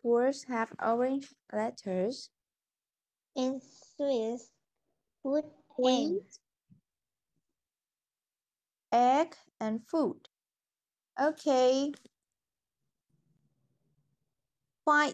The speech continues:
Speaker 1: two words in which the vowel pair should like the, the air in egg. Tức là bây giờ người ta bảo là con hãy tìm hai từ mà ở đó làm sao đây?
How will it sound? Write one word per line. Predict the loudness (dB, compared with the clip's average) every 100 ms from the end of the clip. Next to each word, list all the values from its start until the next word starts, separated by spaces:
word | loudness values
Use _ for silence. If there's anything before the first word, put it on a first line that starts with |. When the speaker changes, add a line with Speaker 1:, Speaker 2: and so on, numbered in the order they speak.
| -6
Speaker 1:
two | 0 2 4
words | 4 4 6 4 0 -14 -4
in | 0 2 4
which | 2 0 -10 _ _ _ _ _ _ -6
the | -4
vowel | 0 0 2 0 -2
pair | -4 -2 -2 -4
should | -6 -10 -10 _
like | -2 -2 -4 -10 -20 _
the, | -8 _ _ _ _ _ _ _ -10
the | -6 -8 -10 -16 _ _ _
air | 0 2 0
in | -2 -6 -8 -2
egg. | -2 -2 -12 _ _ _ _ _
Tức | 0
là | 0 2
bây | 2
giờ | 2
người | 2
ta | 2
bảo | 2 0
là | -2 -2 -8 _ _ _ _ _
con | -2 0
hãy | 0 0 0 -2 -4 -2
tìm | 0 2 0
hai | -4 0 2 2 0
từ | 2 4 4
mà | 2
ở | 0 2
đó | 2 2 2
làm | 0
sao | -2 2
đây? | 2 2